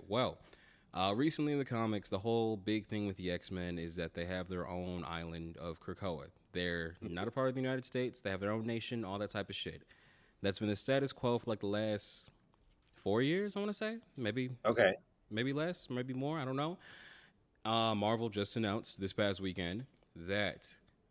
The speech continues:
Speaker 1: that era is over. They're ending it with the fall of the House of X and the rise of the Powers of X.
Speaker 2: Dang.
Speaker 1: Yeah.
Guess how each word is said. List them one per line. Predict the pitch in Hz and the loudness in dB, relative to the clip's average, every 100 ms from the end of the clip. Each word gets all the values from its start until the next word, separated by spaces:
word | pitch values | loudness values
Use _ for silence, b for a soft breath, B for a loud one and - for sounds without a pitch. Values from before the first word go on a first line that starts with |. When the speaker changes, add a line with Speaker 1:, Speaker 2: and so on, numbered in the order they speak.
| - | -16
Speaker 1:
that | 80 82 101 117 - | -12 -4 0 0 -2
era | 107 120 117 | -2 0 0
is | 104 98 90 _ - | 0 -2 -4 _ -2
over. | 110 98 76 - - | 0 0 -4 -8 -14
They're | 90 90 | -8 -4
ending | 117 120 127 | 0 2 2
it | 123 82 | 2 -2
with | 101 - | -4 -4
the | 90 | -6
fall | - - 104 123 123 123 | -6 0 4 4 2 0
of | 104 95 | -2 -2
the | 90 | -2
House | 104 101 - | 0 -2 -2
of | 92 | -2
X | 135 - - - - _ _ b b b | -4 -4 -10 -12 -14 _ _ b b b
and | 107 107 | -2 0
the | 95 | 0
rise | 95 101 107 104 101 | 2 2 2 0 -2
of | 101 | -4
the | 98 | -6
Powers | - 101 95 90 | -2 0 0 -2
of | 78 | -6
X. | - - - - - _ _ _ _ _ _ _ _ _ _ _ _ _ - _ - | -8 -12 -12 -12 -14 _ _ _ _ _ _ _ _ _ _ _ _ _ -20 _ -4
Speaker 2:
Dang. | 95 101 110 101 87 82 73 _ | 2 6 8 6 4 0 -6 _
Speaker 1:
Yeah. | 76 92 92 | -2 0 0